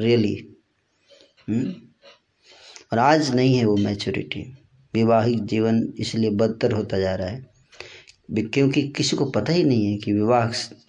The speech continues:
जो है वो क्या है, किस तरह से होना चाहिए, उसकी चेतना क्या है, कितनी मैच्योरिटी होनी चाहिए, है ना? They don't know। हम्म?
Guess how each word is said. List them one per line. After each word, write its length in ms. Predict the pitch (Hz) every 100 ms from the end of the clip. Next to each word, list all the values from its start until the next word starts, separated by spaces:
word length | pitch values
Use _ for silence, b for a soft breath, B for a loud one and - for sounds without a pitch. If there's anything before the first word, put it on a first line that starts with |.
| B B B B B B
जो 60 | 104
है 100 | 110
वो 180 | 110 101
क्या 140 | 135 127
है, 320 | 107 113 107
किस 260 | 110 127
तरह 200 | 123 117
से 160 | 113 113
होना 260 | 110 113 110
चाहिए, 680 | 110 104 104 104 135 - _ b b b _ _ 110
उसकी 240 | 107 -
चेतना 440 | 113 117 113 127 123
क्या 200 | 120 113
है, 200 | 107 104
कितनी 300 | 113 110 131
मैच्योरिटी 640 | 117 110 104 120 120 127
होनी 300 | 120 110 110
चाहिए, 440 | 107 110 104 104 123 135 - -
है 60 | 127
ना? 140 | 143 156 - - _ _ _ _ _ _ _ _ 113
They 160 | 113
don't 200 | 131 135
know। 180 | 117 113 - - _ _ _ _ _ _ _ _ _ 233
हम्म? 200 | 113